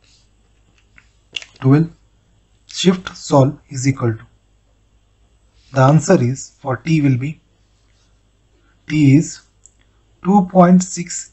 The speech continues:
eight eight into ten raised to minus three mm. In this way, you have to find out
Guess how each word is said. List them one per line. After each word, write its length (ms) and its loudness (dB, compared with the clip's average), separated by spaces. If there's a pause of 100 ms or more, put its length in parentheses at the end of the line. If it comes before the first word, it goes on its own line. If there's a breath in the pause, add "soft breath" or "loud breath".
eight 220 -4
eight 220 -4 (3500)
into 300 2
ten 200 2
raised 200 2
to 100 -2 (260)
minus 380 0
three 340 -12 (320)
mm. 180 -12 (4000)
In 80 -2
this 180 0
way, 100 4
you 100 6
have 140 0
to 80 -6
find 280 -4
out 180 -2